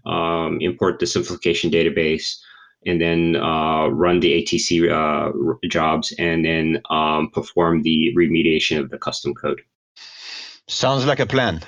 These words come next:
Speaker 2: Uh, let me try to summarize all that, and thankfully I have a few notes in front of me. So there are several recommended technical activities that can be performed to prepare the E C C system for an S four hana conversion,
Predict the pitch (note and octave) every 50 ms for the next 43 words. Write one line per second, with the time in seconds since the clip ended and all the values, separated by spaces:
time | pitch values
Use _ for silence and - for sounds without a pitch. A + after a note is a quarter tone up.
0 | - - - A2 A2+ B2 B2 B2 - C#3+ B2 - - B2 A2 G2+ - G#2+ - -
1 | A2 G2+ G2+ G2 G2 F#2+ F#2 F#2+ - - F#2 F2+ F2 E2+ F#2+ F#2 F2+ - F2+ E2+
2 | E2 - - G2 F2+ F2 F2 - - G2 F#2 F2+ F2 E2+ E2+ F2 E2+ F2 - -
3 | F2 E2 E2+ E2+ E2 - - F2 E2+ - - D#2 C#2 E2+ - - - - - -
4 | - - A#2 G#2 G#2 G2+ A#2+ A#2 A2+ A2 - - C#3 C#3+ C3+ D3 D3+ D3 C3 B2
5 | A#2+ - A#2 G#2+ G#2 G#2 G#2+ A2 G#2 - - A2+ A2 - - - A2 F#2+ F#2 F#2
6 | - - G2+ F#2 F2+ - F#2 F2+ F2 - - F#2 - - G#2+ F#2+ F2+ G2 F#2+ -
7 | G#2+ G2 - - A#2+ A#2 A#2 A2 G2+ F#2+ F#2+ - - - - - - - - _
8 | - - A#2 G#2 A#2+ G#2+ F#2+ - A2 G#2 G2+ G#2 G#2 G2 F#2 - G2+ - - A2
9 | G2 - G#2 F#2 - G#2 F#2 F#2 - - G2 F#2+ F#2+ - G#2 G#2+ - - F2+ F#2
10 | F#2 F2+ - - F2+ D#2+ D2+ C#2 B1 - - - -